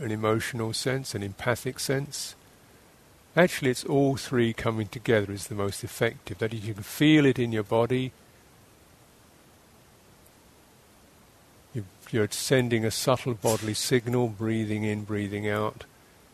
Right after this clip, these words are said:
and there's emotion, there's empathic attunement to that, and you're focusing clearly on that, on those areas.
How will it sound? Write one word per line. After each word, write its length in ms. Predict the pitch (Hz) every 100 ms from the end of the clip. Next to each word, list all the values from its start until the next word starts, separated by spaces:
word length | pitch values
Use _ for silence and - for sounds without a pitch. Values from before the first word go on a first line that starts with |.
| - -
and 140 | 101 101
there's 160 | 98
emotion, 520 | 113 107 107 - 143 151
there's 160 | 101
empathic 580 | 101 - - 107 - -
attunement 600 | - - 135 127 107 104
to 140 | - 90
that, 240 | 90 - - - -
and 160 | 107
you're 140 | 107 113
focusing 720 | - - 139 143 123 - 120 117
clearly 480 | - 117 107 104 107 - - - - - -
on 220 | 107 98
that, 180 | 101 - - - - -
on 120 | 101
those 200 | 101 101
areas. 580 | 107 104 104 107 120 -